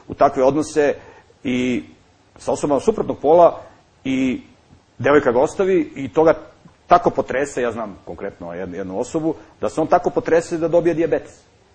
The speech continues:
Jer šećerna bolest, dijabetes se, ovaj, između, glavni razlozi, e, uzroci, ovaj, glavni uzroci dijabetesa su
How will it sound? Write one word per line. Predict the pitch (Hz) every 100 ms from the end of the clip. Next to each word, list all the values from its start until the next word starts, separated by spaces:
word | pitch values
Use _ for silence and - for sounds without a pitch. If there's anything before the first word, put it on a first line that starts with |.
| -
Jer | 107 98 _ -
šećerna | 139 131 120
bolest, | 120 127
dijabetes | 110 104 120 139 - - _ _
se, | - - 117
ovaj, | 120 117 120 117 - - - _ _
između, | - 113 110 110
glavni | 113 123 139 127
razlozi, | 131 127 120 120 120 - -
e, | 101 101
uzroci, | 123 127 110 110 104
ovaj, | 101 95 104 98 95 - _ _
glavni | - 120 127
uzroci | 123 127 - 110
dijabetesa | 101 104 98 107 117 101
su | 92 98 87